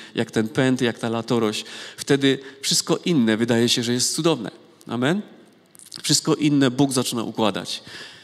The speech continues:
I to nie znaczy, że to, wiecie, nie, nie ma od razu tak w jednym momencie. Czasami wystarczy jeden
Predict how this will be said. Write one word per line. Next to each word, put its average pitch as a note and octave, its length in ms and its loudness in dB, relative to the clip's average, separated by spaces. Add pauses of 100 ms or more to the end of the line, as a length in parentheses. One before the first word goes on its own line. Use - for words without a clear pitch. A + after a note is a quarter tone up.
(640)
I C#3+ 80 2
to D#3+ 120 4
nie F3 100 6
znaczy, D#3 380 4
że G#2 160 2
to, G#2+ 160 -2
wiecie, A2 260 0
nie, B2 160 4
nie B2 120 4
ma A#2+ 100 4
od A2+ 180 0
razu C3 260 4
tak A#2+ 160 0
w - 20 -4
jednym C3 260 4
momencie. C3 460 4
Czasami A#2+ 420 -4
wystarczy B2 800 -2
jeden B2+ 480 0